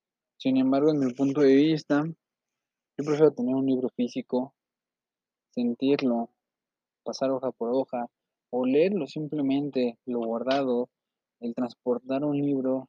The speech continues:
la esencia, por ejemplo, en un caso de un viaje, en acostarte en una hamaca, leer, disfrutar de ello, subrayar,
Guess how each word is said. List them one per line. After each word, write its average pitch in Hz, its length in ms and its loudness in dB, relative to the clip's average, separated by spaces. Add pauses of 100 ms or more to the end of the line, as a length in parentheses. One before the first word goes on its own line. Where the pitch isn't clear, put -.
la 117 140 -8
esencia, 131 600 -4
por 123 140 -10
ejemplo, 120 380 -12
en 123 120 -4
un 131 120 -4
caso 131 220 -4
de 131 40 0
un 131 120 -4
viaje, 127 440 -2 (1040)
en 127 320 -4 (540)
acostarte 127 760 -6
en 120 160 -14
una 127 100 -2
hamaca, 127 480 -6 (580)
leer, 123 320 0 (460)
disfrutar 127 720 -4
de 131 180 0
ello, 127 240 -6 (800)
subrayar, 127 720 -4